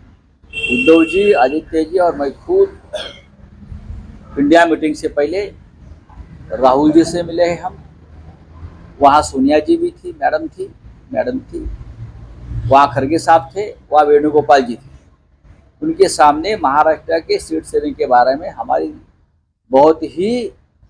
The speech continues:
सविस्तर चर्चा हुई और ये तय हुआ है महाराष्ट्र का जो सीट शेयरिंग है तीन पार्टी या कांग्रेस का,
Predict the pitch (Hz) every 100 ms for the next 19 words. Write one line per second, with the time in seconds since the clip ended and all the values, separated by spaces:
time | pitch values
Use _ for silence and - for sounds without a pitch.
0 | _ - 175 190 185 156 147 131 - 147
1 | 123 170 - _ _ _ _ _ _ _
2 | - 135 151 170 170 202 190 147 117 110
3 | 156 269 _ _ _ _ _ _ _ -
4 | 120 131 156 165 165 185 180 180 190 -
5 | 208 214 - 330 160 131 151 214 - 143
6 | 131 123 117 - - 123 - 139 143 135
7 | 165